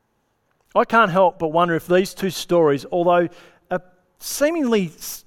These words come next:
different, are actually s-, trying to invite the readers into something similar. Will you see? Will you understand? Will you respond? Will you call me as Lord?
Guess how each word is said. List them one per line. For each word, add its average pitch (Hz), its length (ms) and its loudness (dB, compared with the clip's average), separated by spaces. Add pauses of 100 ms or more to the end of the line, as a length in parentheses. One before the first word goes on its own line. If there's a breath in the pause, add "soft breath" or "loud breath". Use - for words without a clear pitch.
(100)
different, 147 460 -6 (480 soft breath)
are 180 140 -4
actually 196 380 -6
s-, - 240 -10 (100)
trying 185 280 -8
to 180 80 -4
invite 170 440 -4
the 165 80 -10
readers 165 680 -6 (1400 soft breath)
into 175 200 -8
something 185 520 -6
similar. 240 500 -6 (640)
Will 165 180 -2
you 196 240 -2
see? 202 520 -2
Will 131 160 -6
you 185 260 -2
understand? 185 960 -6
Will 185 140 -4
you 196 160 -6
respond? 175 720 -6
Will 202 100 -4
you 226 100 -4
call 208 280 -6
me 185 160 -6
as 170 180 -10
Lord? 175 320 -2